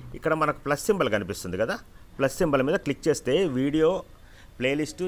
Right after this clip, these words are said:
ఛానల్ లింక్ అనేది వచ్చింది కదా. ఇప్పుడు మనం ఏం చేయాలంటే just వి-, మన ఇష్టం అనమాట,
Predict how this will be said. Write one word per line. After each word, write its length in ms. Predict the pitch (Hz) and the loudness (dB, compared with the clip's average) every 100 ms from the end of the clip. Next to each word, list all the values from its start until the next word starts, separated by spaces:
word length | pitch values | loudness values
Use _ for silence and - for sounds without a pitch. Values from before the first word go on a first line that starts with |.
| 170 | -2
ఛానల్ 320 | 131 131 143 175 | 0 0 0 0
లింక్ 180 | 143 151 | 0 4
అనేది 160 | 143 120 | 6 6
వచ్చింది 240 | 110 107 110 | 4 2 2
కదా. 140 | 165 240 - - - | 2 0 -8 -20 -4
ఇప్పుడు 160 | 151 147 | 0 2
మనం 140 | 147 151 | 4 2
ఏం 60 | 180 | 4
చేయాలంటే 260 | 175 170 180 | 2 2 0
just 160 | 165 - 151 | -2 0 -4
వి-, 100 | - 131 | -2 0
మన 160 | 147 170 | 2 4
ఇష్టం 160 | 202 165 | 4 4
అనమాట, 160 | 127 | 6